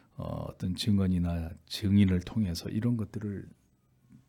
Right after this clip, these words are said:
증명하게 되면 결과는 충분히 뒤바뀔 수 있기 때문에 모든 재판은 고소인과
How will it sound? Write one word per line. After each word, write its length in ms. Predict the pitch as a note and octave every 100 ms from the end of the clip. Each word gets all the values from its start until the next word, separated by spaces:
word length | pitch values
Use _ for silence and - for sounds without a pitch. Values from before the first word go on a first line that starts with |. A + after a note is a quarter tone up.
| _ _ -
증명하게 760 | - B2+ A#2 B2 G#2 F2 F#2+
되면 500 | F2 F2 E2 D2 F#2+
결과는 640 | - F#2 G2+ G#2+ G#2 D#3 E3+ - _ _ _ -
충분히 600 | - - C#3+ C3 B2 G#2 -
뒤바뀔 680 | - G2 G2+ - - G2+ F2+
수 160 | -
있기 220 | - -
때문에 680 | - G#2+ G#2 F2+ D2+ E2+ B2+ _ _ _ _ _ _ _ _ _ _
모든 400 | G2+ G#2+ C3 D#3
재판은 580 | A2+ G#2 - A#2+ C3 B2+
고소인과 640 | A2+ A2 C3 A#2+ G#2+ G#2